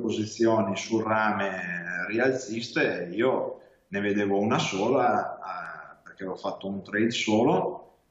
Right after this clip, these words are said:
Mi sono ritrovato flat sulla multichart,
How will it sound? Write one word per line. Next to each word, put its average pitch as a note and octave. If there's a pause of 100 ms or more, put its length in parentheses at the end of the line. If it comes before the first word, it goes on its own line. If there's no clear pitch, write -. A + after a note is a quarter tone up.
Mi G#2
sono A2+
ritrovato A2+
flat A#2+
sulla A#2
multichart, C#3+